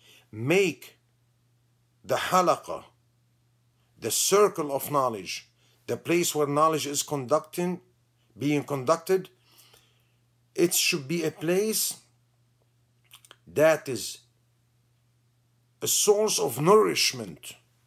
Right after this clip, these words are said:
يرتع فيه الطلبة, from which the students are fed. ومهوى لعقولهم. And they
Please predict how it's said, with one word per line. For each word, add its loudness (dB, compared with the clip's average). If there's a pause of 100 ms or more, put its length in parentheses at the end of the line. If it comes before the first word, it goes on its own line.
(500)
يرتع 4
فيه -6
الطلبة, -10 (440)
from -6
which 0 (920)
the -8
students -2
are -4
fed. -10 (580)
ومهوى -2
لعقولهم. -4 (1040)
And -14
they -4